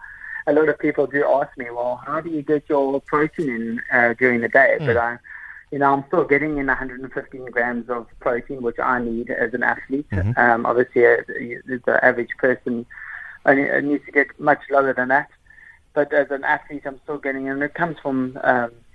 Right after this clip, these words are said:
Speaker 1: sources of, um, pro-, uh, from beans and lentils, and, you know, there's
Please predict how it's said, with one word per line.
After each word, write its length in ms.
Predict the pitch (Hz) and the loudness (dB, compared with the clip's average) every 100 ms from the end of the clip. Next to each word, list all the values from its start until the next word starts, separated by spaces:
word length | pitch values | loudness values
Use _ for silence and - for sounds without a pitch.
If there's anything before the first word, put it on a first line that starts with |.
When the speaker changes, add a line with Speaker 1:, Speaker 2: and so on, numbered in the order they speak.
| - - - - | -20 -20 -14 -6
Speaker 1:
sources 320 | 135 120 120 | -6 -6 -6
of, 140 | 120 113 - - - | -6 -6 -18 -20 -6
um, 420 | 113 110 113 135 - _ _ _ | -2 -2 -4 -10 -14 _ _ _
pro-, 280 | - 143 131 - | 2 2 4 2
uh, 260 | 135 120 120 - | 2 2 -2 -6
from 280 | 123 117 | -8 -6
beans 380 | 110 131 127 120 | -2 0 0 -2
and 140 | 120 113 | -4 -4
lentils, 520 | 113 113 117 113 113 | -4 -2 -2 0 -2
and, 220 | 110 107 - - - - - | -4 -6 -12 -14 -14 -8 2
you 80 | 135 | 4
know, 120 | 127 | 4
there's 200 | 127 | 2